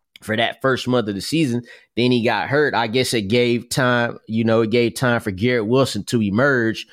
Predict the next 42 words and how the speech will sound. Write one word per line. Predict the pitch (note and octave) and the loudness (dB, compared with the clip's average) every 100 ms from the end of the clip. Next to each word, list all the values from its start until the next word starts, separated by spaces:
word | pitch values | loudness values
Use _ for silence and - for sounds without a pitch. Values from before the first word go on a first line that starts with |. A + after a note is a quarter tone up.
| - - - | -20 -20 -4
But | A2+ A2 G#2 | 0 0 2
he | C3+ | 2
w-, | B2+ A#2 D#2 E2 | 2 0 -2 -6
you | B2 C3 | 0 2
know, | A#2+ A#2 | 2 0
Corey, | - C#3 C3+ B2+ A#2+ G2 | 0 2 2 2 -2 0
uh, | A2 A2+ A2 | 2 4 2
Corey | - - A2+ | 0 0 2
Davis | A#2 C#3+ A2 F#2+ | 2 0 0 -6
was | F#2 | -2
in | A#2+ A#2+ | 2 2
and | A2+ | 2
out | A#2+ | 0
of | A2+ | -2
the | G2 | 0
lineup. | A2+ C#3+ B2+ G#2+ | 0 2 2 -2
So | - A2 | -2 -2
if | G#2 | -2
you | C#3 | -2
could | D3+ A2+ | -2 -4
keep | - D3 - | -4 -6 -4
him | C#3 C#3+ | -2 0
healthy, | A#2 A2+ A#2 - _ _ | 0 0 -4 -8 _ _
he | B2+ C#3 E2 | -4 -4 -2
definitely, | B2+ D3+ A#2+ A2+ G#2+ | 0 0 0 0 2
like, | G#2+ G2+ A2 | 0 0 0
he | D#3+ - | 0 0
in | D3+ D#3+ | 0 2
the | B2+ | 2
rotation, | A2+ A2+ - D3 C3+ G#2+ | 2 0 0 0 0 -2
'cause | G#2+ G#2 | -4 0
they | D3 | 0
ain't | D#3+ B2 | 0 -2
just | B2 G#2 | -2 0
gonna | A#2 - | -2 -2
keep | E3 D#3 | -4 -2
him | A#2+ G#2+ - _ - | 0 -2 -4 _ -6
by | A2 A#2+ | -2 -2
mistake. | F#2 - - D3 G2+ F2 | -2 -6 0 2 2 -2
You | F#2 | 0
feel | B2 B2+ | 2 2
me? | B2 | -2